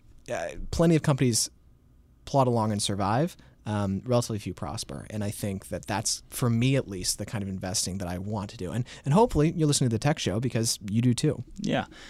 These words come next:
Speaker 2: And, and one more point on that. I think, you know, for Amazon or any of these big tech companies to
Speaker 1: Mm-hmm.
Speaker 2: offer more products that roll people into a membership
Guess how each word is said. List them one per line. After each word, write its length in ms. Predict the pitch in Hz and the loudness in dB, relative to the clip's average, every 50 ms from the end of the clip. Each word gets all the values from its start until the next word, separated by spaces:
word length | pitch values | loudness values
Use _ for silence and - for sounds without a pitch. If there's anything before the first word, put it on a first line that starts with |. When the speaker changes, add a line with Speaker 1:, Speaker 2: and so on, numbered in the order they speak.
| - - - - - | -20 -20 -12 0 2
Speaker 2:
And, 240 | 131 139 143 143 - - | 4 4 4 2 0 2
and 240 | 147 127 127 123 127 | 2 4 4 4 4
one 160 | 135 151 151 | 4 4 4
more 340 | 147 139 139 131 127 123 113 | 4 4 6 6 6 4 4
point 400 | - - - - 120 120 117 - | 2 -2 0 2 4 4 4 2
on 200 | 107 101 92 87 | 0 0 0 0
that. 240 | 87 85 85 80 - - | 0 0 -2 -2 -4 -4
I 120 | 101 98 | -6 -4
think, 340 | - - 120 113 101 - - - - - - - - _ - | 0 2 4 4 4 2 -2 -10 -20 -20 -20 -20 -20 _ -2
you 120 | - 113 107 | 2 4 6
know, 260 | 104 101 95 90 - | 6 6 4 2 0
for 240 | - - 117 113 - | 0 2 2 4 4
Amazon 720 | - 120 127 139 131 113 113 113 113 110 107 104 104 98 | 2 2 2 2 2 4 4 4 6 6 4 4 2 2
or 240 | - 98 101 - | 2 0 2 2
any 160 | 98 120 123 117 | 4 2 2 2
of 60 | 101 | 2
these 140 | 98 90 85 | 0 -2 -2
big 160 | - 87 76 | -4 -4 -4
tech 220 | - - 87 85 | -4 -6 -6 -6
companies 400 | - 82 80 82 82 78 80 - - | -6 -8 -6 -4 -4 -4 -6 -4 -4
to 120 | - 113 | -2 -2
Speaker 1:
Mm-hmm. 100 | 104 98 | 0 2
Speaker 2:
offer 580 | 107 101 104 98 - - 110 101 92 87 - - - - - - _ _ - | 2 2 2 2 2 2 2 2 2 0 -4 -8 -20 -20 -20 -20 _ _ 0
more 260 | 117 113 117 120 117 | 2 4 4 4 2
products 460 | - - 104 104 98 101 95 - - | 2 2 2 4 4 2 0 -2 -2
that 160 | - 95 - - | -2 -2 -2 -2
roll 320 | 98 95 95 95 101 101 | -2 0 2 2 2 2
people 340 | - - - - - 95 - - | 0 -4 -6 -6 -4 -6 -4 -4
into 520 | 101 95 92 92 - - 87 80 78 - - | -2 -2 0 0 0 -2 -2 -2 -4 -6 -8
a 80 | - 90 | -6 -6
membership 640 | 85 85 87 90 90 - 87 - - - 90 - | -4 -2 -2 -2 0 -2 -2 -2 -2 -4 -4 -6